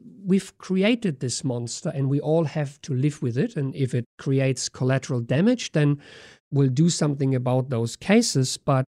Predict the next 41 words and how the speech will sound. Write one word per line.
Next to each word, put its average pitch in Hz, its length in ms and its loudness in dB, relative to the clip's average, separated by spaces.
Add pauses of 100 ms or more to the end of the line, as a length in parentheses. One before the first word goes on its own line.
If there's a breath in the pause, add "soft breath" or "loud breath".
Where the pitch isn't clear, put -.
(200)
we 151 120 6
basically 170 500 2
cannot 151 400 0
know 165 240 4
everything, 180 480 2
and 143 140 0
things 147 260 -2
we 131 80 -2
don't 123 260 -4
know 180 140 4
about, 170 380 2
we 139 80 -6
can't 117 320 -6
do 127 100 -6
anything 123 400 -2
about." 175 380 2 (420 loud breath)
So 165 480 2 (220)
they're 147 100 4
basically 175 520 4 (240)
blaming 143 320 4
the 127 120 0
algorithm 131 420 0
and 117 160 -6
pretending 127 560 -4
innocence, 127 640 -4
which 147 180 -6
is 170 220 -4
incidentally 151 880 -2 (100)
a 143 60 -2
story 160 420 0
we 123 120 -2
have 120 200 -8
talked 131 300 -6
about 113 400 -8
previously 120 580 -6 (160)
and 135 140 2
which 135 240 2
we 127 100 0
will 123 140 0
recap 123 360 -2 (100)
today. 117 440 -6